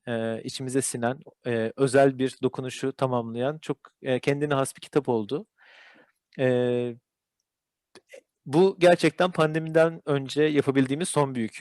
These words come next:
hamleydi. Eee, ve arkasından, işte, kapandık, bir şeyler falan, hani, bütün bu, eee, evin içinde daha da sıkışık yaşama halleri filan derken,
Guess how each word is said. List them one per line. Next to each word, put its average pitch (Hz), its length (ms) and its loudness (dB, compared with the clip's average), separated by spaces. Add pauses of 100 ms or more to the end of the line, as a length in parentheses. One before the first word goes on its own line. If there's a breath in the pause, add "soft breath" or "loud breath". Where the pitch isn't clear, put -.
hamleydi. 113 680 -4 (640 soft breath)
Eee, 117 760 -2 (340)
ve 185 340 4 (140)
arkasından, 160 540 2
işte, - 220 -4
kapandık, 151 760 -2
bir 143 60 -8
şeyler 143 380 6 (200)
falan, 135 320 -2
hani, 131 220 -6
bütün 131 320 -10
bu, 131 380 0
eee, 117 360 0
evin 131 240 0
içinde 127 640 -2 (100)
daha 127 220 0
da 123 180 2
sıkışık - 480 -8
yaşama 127 380 -4
halleri 123 440 2
filan 135 400 -2
derken, 151 440 0